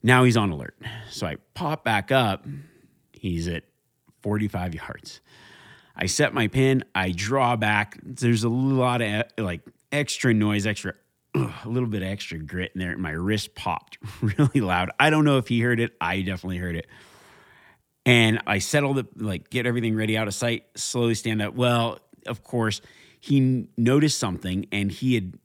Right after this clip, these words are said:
at that point, from being at that forty-five yards or whatever, walked out to, I don't know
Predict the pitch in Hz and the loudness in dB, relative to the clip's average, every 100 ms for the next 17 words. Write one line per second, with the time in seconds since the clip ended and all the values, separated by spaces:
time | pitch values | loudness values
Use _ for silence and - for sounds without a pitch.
0 | _ 107 95 101 135 - - 113 98 92 | _ -8 -6 -2 -2 -4 -4 -2 0 -4
1 | _ _ _ - 92 95 92 87 78 - | _ _ _ -4 -2 0 -2 -4 -10 -4
2 | 135 117 104 101 85 80 82 80 80 87 | -2 -2 -2 -4 -4 -4 -6 -8 -8 -6
3 | 87 87 85 - 127 113 98 101 - 107 | -6 -6 -8 -6 -2 0 0 -4 -4 -2
4 | 95 92 - - 95 90 85 82 90 - | 0 -2 -6 -8 -4 -2 -2 -4 -8 -12
5 | _ _ _ _ _ - 85 71 - | _ _ _ _ _ -10 -8 -8 -12